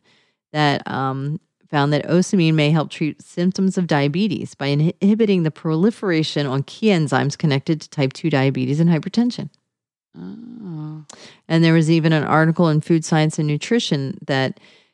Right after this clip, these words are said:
Speaker 1: it, um, talks about researchers assessed whether the oil of Tagades minuta, which is an essential oil, which includes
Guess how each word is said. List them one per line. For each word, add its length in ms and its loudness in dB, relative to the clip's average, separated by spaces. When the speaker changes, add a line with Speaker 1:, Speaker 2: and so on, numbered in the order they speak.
Speaker 1:
it, 220 -2
um, 380 -2
talks 220 0
about 180 0
researchers 600 2
assessed 420 -2
whether 300 0
the 200 0
oil 420 2
of 280 -2
Tagades 800 0
minuta, 760 2
which 200 -6
is 200 0
an 100 0
essential 400 0
oil, 440 0
which 220 0
includes 640 2